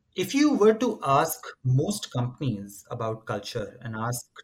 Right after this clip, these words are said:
team members, "Do you remember culture?" I would bet my money that they don't. Not all of the thing,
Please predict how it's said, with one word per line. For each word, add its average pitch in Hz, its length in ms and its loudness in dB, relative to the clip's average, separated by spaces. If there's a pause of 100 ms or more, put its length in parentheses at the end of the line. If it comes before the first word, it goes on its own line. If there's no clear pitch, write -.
team 127 200 -2
members, 107 420 -4
"Do 120 120 -4
you 131 140 2
remember 110 380 -2
culture?" 101 480 -8 (460)
I 180 240 0
would 131 200 0
bet 135 220 0
my 135 140 0
money 113 300 -2
that 113 160 -2
they 104 100 -8
don't. 113 320 -14 (500)
Not 208 160 4
all 160 140 8
of 135 140 6
the 120 80 -2
thing, - 260 -8